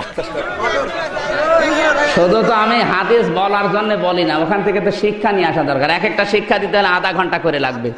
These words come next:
ফজরের নামাজ তো গুরুত্বপূর্ণ, আর সকালবেলা বিশ্ববিদ্যালয় আছে আমার। হ্যাঁ, আগামীতে আবার আসবো ভাই। আমার দিকে তো তাকাতে, তাকাতে হবে নাকি? আমার শরীর চলে না।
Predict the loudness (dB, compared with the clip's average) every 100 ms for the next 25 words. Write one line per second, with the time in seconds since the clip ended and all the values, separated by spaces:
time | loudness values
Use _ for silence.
0 | 0 0 2 2 2 2 2 2 0 0
1 | 2 0 -4 -10 -12 -14 -16 -20 -2 4
2 | 4 4 2 2 4 2 2 0 0 0
3 | 0 0 0 0 0 2 2 2 0 -2
4 | -2 -4 -8 -12 -12 -10 -10 -10 -6 -2
5 | 2 2 2 0 2 2 0 -2 0 0
6 | -2 -2 0 0 2 2 2 2 0 -2
7 | 0 0 2 0 -2 -2 0 0 -2 -6
8 | -12 -16 -20 -20 -20 -20 -20 -20 -20 -12
9 | -4 0 2 2 2 2 0 0 0 -2
10 | -2 -2 0 0 -2 0 -2 0 0 0
11 | 0 -2 -2 0 0 0 0 2 2 0
12 | -4